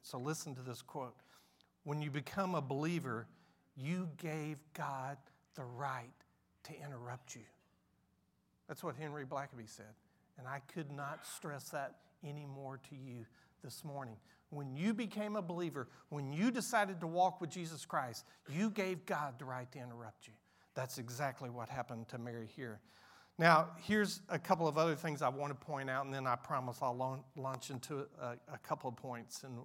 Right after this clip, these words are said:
we'll be done. Did the words of Gabriel that Gabriel spoke at that moment, did, did they apply only for that moment, or did they apply for a lifetime? Have you,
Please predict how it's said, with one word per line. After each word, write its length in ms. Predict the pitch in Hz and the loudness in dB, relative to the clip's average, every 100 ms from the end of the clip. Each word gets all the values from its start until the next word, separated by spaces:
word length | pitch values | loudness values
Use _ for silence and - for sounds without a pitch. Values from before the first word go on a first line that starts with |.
| - | -10
we'll 200 | 131 127 | -6 -4
be 140 | 127 | -4
done. 220 | 117 123 - - - - - - _ _ _ _ | -4 -6 -8 -18 -20 -20 -20 -20 _ _ _ _
Did 120 | 220 | 4
the 80 | 226 | 6
words 320 | 208 277 349 | 8 8 8
of 220 | 262 135 - | 4 0 4
Gabriel 680 | 160 185 190 208 208 190 - - | 6 6 8 8 8 4 -4 -2
that 240 | 151 160 | -2 2
Gabriel 340 | 170 175 185 | 4 4 2
spoke 560 | 165 - - 165 170 170 | 0 -4 2 4 4 0
at 160 | 143 - | -4 0
that 220 | 156 170 | 0 2
moment, 460 | 151 160 160 147 - _ _ _ _ _ _ _ 196 | 0 0 0 -4 -6 _ _ _ _ _ _ _ -14
did, 160 | 190 202 - | -8 -8 -8
did 120 | 185 | 0
they 140 | 277 | 2
apply 440 | 359 - 247 240 - | 2 2 4 4 4
only 300 | 160 175 285 | 2 0 0
for 160 | 269 302 | -2 -2
that 240 | 285 - | -2 -2
moment, 340 | 254 285 277 - - | -4 -6 -6 -10 -4
or 80 | 185 | -4
did 200 | 175 196 | -2 0
they 160 | 233 226 | 0 0
apply 320 | 160 202 202 | -2 -2 -2
for 160 | - 151 | -2 -4
a 20 | |
lifetime? 440 | 156 165 156 113 135 | -4 -6 -8 -8 -2
Have 160 | |
you, 80 | 226 | -2